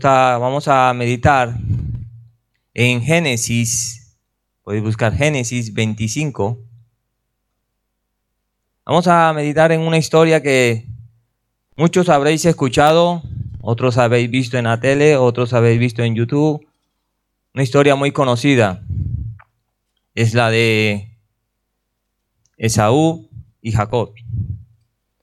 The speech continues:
Génesis veinticinco, vamos a leer del veintinueve al treinta y cuatro. Como decía, es, eh, Jesús es nuestro buen pastor,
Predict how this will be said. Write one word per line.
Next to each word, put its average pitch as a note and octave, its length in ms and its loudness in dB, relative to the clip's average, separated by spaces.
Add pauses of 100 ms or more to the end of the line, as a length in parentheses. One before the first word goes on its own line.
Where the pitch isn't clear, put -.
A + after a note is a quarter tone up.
(420)
Génesis A#2+ 800 -2
veinticinco, A2 960 -2 (880)
vamos G2+ 260 -6
a A2+ 40 -2
leer G#2+ 220 2
del G#2+ 100 -2
veintinueve G#2+ 460 -2
al B2 100 0
treinta A#2+ 280 -6
y A2 40 -12
cuatro. A#2 560 -4 (1800)
Como C3 160 -2
decía, C3+ 460 2
es, B2 220 -10
eh, A#2+ 680 -4 (960)
Jesús F#3 340 2
es D3 140 0
nuestro C3 320 0
buen A#2+ 180 0
pastor, G#2+ 540 -2